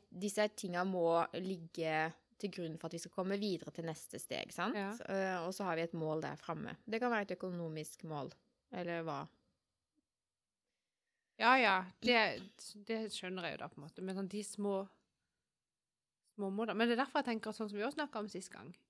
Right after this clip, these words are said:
Speaker 2: Det der med hvor viktig det er å stikke fingeren i jorda og av og til tenke på ting man skal slutte med, eller velge å ikke gjøre.
Speaker 1: Mm.
Speaker 2: At man
Speaker 1: Det
Speaker 2: da
Speaker 1: er
Speaker 2: må like
Speaker 1: vel så
Speaker 2: mye kjenne
Speaker 1: viktig.
Speaker 2: etter,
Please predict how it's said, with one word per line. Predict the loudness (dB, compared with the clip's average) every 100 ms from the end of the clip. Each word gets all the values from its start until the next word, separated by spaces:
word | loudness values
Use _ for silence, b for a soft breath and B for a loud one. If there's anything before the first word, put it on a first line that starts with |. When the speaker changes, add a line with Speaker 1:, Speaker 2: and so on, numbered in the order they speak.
| 0
Speaker 2:
Det | 4
der | 4
med | 2 0
hvor | -2 -2
viktig | -6 -4 0
det | 0
er | 0 -4
å | -4 -4 -4 -12 b b b b -6
stikke | -2 -2 -2
fingeren | -2 0 2
i | 2
jorda | 2 2
og | 4
av | 2 -2
og |
til | -8
tenke | -8 -4 -8
på | -6
ting | -4
man | -2 -2
skal | -4 -2 -2 -6 _ _ _ _ _ -10
slutte | -4 -4 -4 -6
med, | -2 0
eller | 0 -2
velge | -2 -2 -4
å | -6
ikke | -10 -4 -2
gjøre. | -2 -8 -6 -2
Speaker 1:
Mm. | -2 -2 -8 _ _ -6
Speaker 2:
At | -4 -2
man | 0 2
Speaker 1:
Det | 4
Speaker 2:
da | 4
Speaker 1:
er | 2 0
Speaker 2:
må | 2
like | 2 2 0
Speaker 1:
vel |
så | 0
Speaker 2:
mye | 2 2
kjenne | 2 2 0
Speaker 1:
viktig. | 0 -2
Speaker 2:
etter, | -2 -8